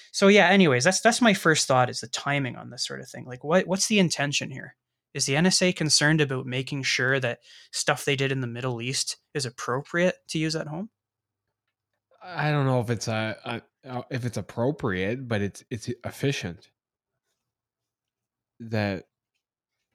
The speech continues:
Speaker 2: the, the timing is just, um, it's a matter of efficiency for the N S A. For, these people are interested in getting information, period.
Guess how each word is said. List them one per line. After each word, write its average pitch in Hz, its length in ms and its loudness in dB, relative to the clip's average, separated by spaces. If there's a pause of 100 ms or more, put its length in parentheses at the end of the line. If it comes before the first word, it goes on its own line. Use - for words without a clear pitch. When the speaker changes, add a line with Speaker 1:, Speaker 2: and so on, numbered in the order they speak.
(380)
Speaker 2:
the, 131 240 -2
the 123 260 -2
timing 135 640 0
is 107 220 -2
just, 110 600 -4 (840)
um, 98 540 -6 (200)
it's 123 160 -8
a 131 40 0
matter 139 300 0
of 131 100 0
efficiency 92 760 -4 (220)
for 101 520 -2 (420)
the 110 120 -8
N 92 100 -8
S 90 180 -14
A. 85 160 -12
For, 117 340 -6
these 160 380 -4
people 180 340 -2
are 135 120 4
interested 131 640 -2
in 110 160 -2
getting 107 260 0
information, 98 720 -8
period. 110 300 -6